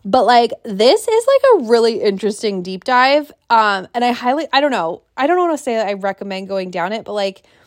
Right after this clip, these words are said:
if you just need a little tea, if your life is boring,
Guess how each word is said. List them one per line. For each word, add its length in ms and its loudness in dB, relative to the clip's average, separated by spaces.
if 160 -2
you 140 -2
just 260 0
need 160 0
a 60 2
little 220 0
tea, 380 -8
if 180 -6
your 100 -2
life 300 0
is 120 -4
boring, 520 -2